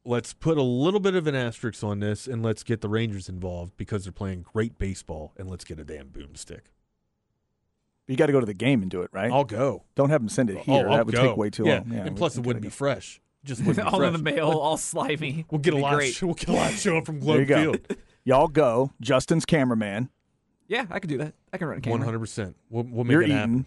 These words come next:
Speaker 2: Throw a ten minute timer on. See what happens. It's like a pitch clock.
Speaker 1: Somebody's gonna have to drive me back, though.
Speaker 2: Boomstick
Speaker 3: <laughs> I'll
Speaker 2: clock.
Speaker 3: drive.
Speaker 1: I won't, I won't
Speaker 3: I'll
Speaker 1: be
Speaker 3: drive
Speaker 1: able to,
Speaker 3: back.
Speaker 1: I won't be able to drive
Speaker 3: As
Speaker 1: back.
Speaker 3: long as we get a sponsor for gas.
Speaker 1: Won't be able to make that drive back. That's for sure. <laughs> Nah, man. That's, and all right. Austin F C. Real, I mean, we kinda burned that segment. I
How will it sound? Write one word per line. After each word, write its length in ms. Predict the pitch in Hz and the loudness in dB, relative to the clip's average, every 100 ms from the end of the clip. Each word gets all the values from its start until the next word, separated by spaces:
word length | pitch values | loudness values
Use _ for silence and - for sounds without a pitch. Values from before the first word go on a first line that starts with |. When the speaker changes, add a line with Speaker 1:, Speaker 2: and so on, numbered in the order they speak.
| - | 2
Speaker 2:
Throw 160 | 139 135 | 4 4
a 40 | |
ten 180 | - 151 | 4 2
minute 200 | 156 160 | 2 2
timer 340 | 165 135 120 | 2 2 2
on. 280 | 107 101 131 - | 0 0 -4 -6
See 140 | - 151 | -2 2
what 100 | 156 | 2
happens. 380 | 175 110 104 - | 2 -2 -10 -8
It's 80 | - | -2
like 100 | 127 | -2
a 40 | |
pitch 260 | 123 185 - | 2 0 0
clock. 240 | 120 101 - | -4 -4 -6
Speaker 1:
Somebody's 320 | - 120 107 | -10 -6 -6
gonna 100 | 98 | -6
have 80 | 92 | -10
to 60 | 87 | -14
drive 300 | 85 85 85 | -12 -10 -12
me 80 | 80 | -14
back, 280 | 80 80 78 | -16 -16 -16
though. 160 | - 147 | 0 2
Speaker 2:
Boomstick 280 | 151 254 - | 2 2 0
Speaker 3:
<laughs> 80 | - | -2
I'll 120 | 156 | -2
Speaker 2:
clock. 80 | 151 | 0
Speaker 3:
drive. 160 | - 123 | 2 2
Speaker 1:
I 60 | 127 | 2
won't, 120 | 113 | 0
I 80 | 131 | 0
won't 160 | 135 | 0
Speaker 3:
I'll 60 | 135 | 0
Speaker 1:
be 60 | 120 | 2
Speaker 3:
drive 100 | 143 | 0
Speaker 1:
able 100 | 113 | -2
to, 0 | |
Speaker 3:
back. 180 | 127 117 | -2 0
Speaker 1:
I 40 | |
won't 200 | 131 127 | -2 -2
be 100 | 117 | -4
able 120 | 110 | -4
to 60 | 98 | -8
drive 300 | 92 87 - | -14 -16 -10
Speaker 3:
As 80 | - | -6
Speaker 1:
back. 60 | 160 | 0
Speaker 3:
long 140 | 196 | 0
as 60 | 190 | 0
we 40 | |
get 120 | 190 175 | -2 -2
a 40 | |
sponsor 320 | - 160 147 | 0 -4 -4
for 100 | 147 | -8
gas. 400 | 123 87 - - - | -8 -10 -12 -12 -4
Speaker 1:
Won't 160 | 127 | 0
be 80 | 123 | 2
able 140 | 117 | 0
to 60 | 104 | -2
make 200 | 101 98 | -8 -10
that 120 | 87 | -12
drive 280 | 82 85 78 | -12 -12 -12
back. 200 | 82 78 - | -14 -16 -14
That's 180 | 175 170 | -10 -10
for 100 | - | -12
sure. 200 | - 156 | -20 -16
<laughs> 40 | - - _ _ _ - | -16 -18 _ _ _ -14
Nah, 180 | 104 95 | -12 -12
man. 140 | 95 | -6
That's, 200 | 135 - | -6 -6
and 280 | 160 156 151 | -6 -6 -4
all 100 | 151 | -2
right. 140 | 160 | 0
Austin 340 | 160 202 - 196 | 2 0 0 -6
F 100 | 175 | -4
C. 200 | 185 175 | -4 -2
Real, 200 | 160 156 | -2 -4
I 80 | 160 | -2
mean, 180 | 139 127 | -2 -2
we 80 | 120 | -2
kinda 220 | 131 113 | -4 -4
burned 240 | 107 107 | -4 -4
that 140 | 92 - | -6 -4
segment. 320 | 107 92 | -4 -4
I 80 | 90 | -8